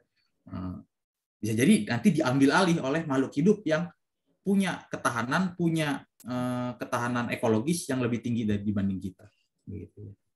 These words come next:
Dan berdasarkan hasil pengamatan ini, pengamatan dari Van Valen ini ya, eh, biasanya ya, eh,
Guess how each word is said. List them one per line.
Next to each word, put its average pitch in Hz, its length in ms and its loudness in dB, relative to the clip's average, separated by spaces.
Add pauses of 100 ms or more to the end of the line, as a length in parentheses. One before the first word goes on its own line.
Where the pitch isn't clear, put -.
(1160)
Dan 131 240 4
berdasarkan 202 400 4
hasil 170 240 0
pengamatan 147 560 0
ini, 156 240 0
pengamatan 123 560 -2
dari 110 400 -2
Van 107 200 -2
Valen 101 400 -4
ini 143 360 0
ya, 180 40 -4 (480)
eh, - 520 -12
biasanya 147 720 2 (160)
ya, 165 240 -10 (480)
eh, - 240 -20